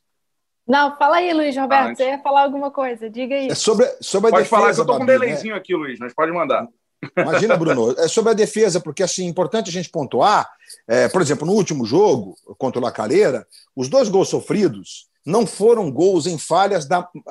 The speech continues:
Speaker 3: da armação do sistema defensivo, né? É, o gol, o gol contra do Arão, é, a bola bateu na canela dele, enfim. E o gol da, das duas falhas seguidas do Bruno, que foi uma, é uma escolha,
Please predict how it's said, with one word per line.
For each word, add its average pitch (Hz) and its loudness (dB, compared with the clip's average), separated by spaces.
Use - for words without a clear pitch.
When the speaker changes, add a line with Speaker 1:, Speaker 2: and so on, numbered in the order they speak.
Speaker 3:
da 143 2
armação 214 2
do 175 -2
sistema 147 -4
defensivo, 107 -8
né? 160 0
É, 117 4
o 135 4
gol, 131 2
o 131 -2
gol 127 0
contra 113 -4
do 156 0
Arão, 202 2
é, 107 -8
a 95 -8
bola 101 -2
bateu 95 -6
na 104 -4
canela 113 0
dele, 175 2
enfim. 92 -12
E 170 2
o 226 2
gol 214 4
da, 208 0
das 170 0
duas 214 2
falhas 202 -2
seguidas 196 -6
do 226 -4
Bruno, 190 -2
que 113 -14
foi 120 -4
uma, 123 -4
é 127 2
uma 131 -2
escolha, 113 -2